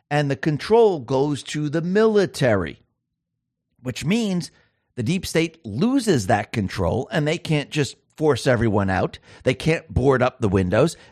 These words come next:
They can't do any of these things. And I do believe Trump, the Patriots, they're counting on the deep state to do exactly what they're going to do. And it looks like D H S is already building the narrative, letting everyone know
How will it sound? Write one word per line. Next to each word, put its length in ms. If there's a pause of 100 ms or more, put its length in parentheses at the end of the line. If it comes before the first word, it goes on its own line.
They 200
can't 380
do 200
any 320
of 100
these 200
things. 300
And 100
I 80
do 120
believe 220
Trump, 280 (420)
the 80
Patriots, 460 (340)
they're 360 (120)
counting 520
on 240
the 80
deep 200
state 360 (300)
to 100
do 340
exactly 720
what 380
they're 160
going 380
to 140
do. 300
And 140
it 80
looks 160
like 160
D 200
H 180
S 260 (320)
is 200
already 480
building 420
the 100
narrative, 640
letting 260
everyone 360
know 320